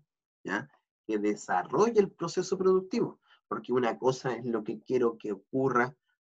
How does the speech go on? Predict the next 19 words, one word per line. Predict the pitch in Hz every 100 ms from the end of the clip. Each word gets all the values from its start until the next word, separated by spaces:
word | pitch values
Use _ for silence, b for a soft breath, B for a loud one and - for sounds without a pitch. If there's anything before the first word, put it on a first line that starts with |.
| _
por | 104 101 - -
cada | 107 92
equipo, | 87 - 131 147 240 - _ _
pero | 110 98 87 78 _ _ _
lo | 98 -
más | 110 117 135
importante, | - 117 135 143 135 -
¿qué | - 117 -
quiere | 123 117 107
la | 95
empresa | - - 147 185 - 214 - _ _ _ _ -
que | 117
se | - 107
genere | - 98 92 131 190 151 190 _ _ _ _
en | 104 95 92 _
todo | 127 143 143 156 156 -
el | 107 104
proceso | - - - 190 233
productivo? | 233 226 220 254 226 -